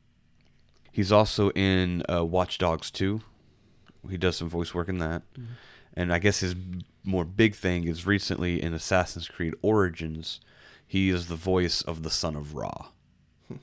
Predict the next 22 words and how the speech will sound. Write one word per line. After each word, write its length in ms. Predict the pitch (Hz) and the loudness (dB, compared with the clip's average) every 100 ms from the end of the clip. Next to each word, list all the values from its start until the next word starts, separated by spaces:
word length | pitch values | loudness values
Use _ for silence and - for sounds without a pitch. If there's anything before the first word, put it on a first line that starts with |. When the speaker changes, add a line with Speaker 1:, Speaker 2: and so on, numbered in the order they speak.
| _ _ _ | _ _ _
Speaker 1:
So 200 | - 90 | -2 -2
if 100 | 82 | 0
you've 140 | 90 | -2
played 180 | 101 90 - | 0 0 4
Origins 560 | 104 98 90 90 82 | 8 8 6 -2 -2
and 100 | 82 | -2
you 60 | 85 | 0
know 140 | 85 | 0
who 60 | 82 | 0
Son 200 | - 82 | -2 -2
of 120 | 80 | 2
Ra 180 | 92 87 | 4 6
is, 260 | 85 78 | 4 0
that's 200 | 87 85 | 0 0
also 300 | 80 87 - 85 | 2 2 2 -4
the 100 | 80 | -2
character 340 | 85 78 - | -2 -2 -4
who 100 | 82 | -8
plays 480 | - 85 80 78 - - - - - _ - | -4 -2 0 -2 -6 -16 -20 -20 -20 _ -8
Alex. 560 | 69 50 - - - - - - - - - - _ - - - - - - - | -6 -6 -8 -10 -10 -14 -20 -20 -20 -20 -20 -20 _ -20 -20 -20 -20 -20 -20 -6
And 200 | 90 82 | -4 0
then 440 | 90 104 95 92 | 2 4 2 -2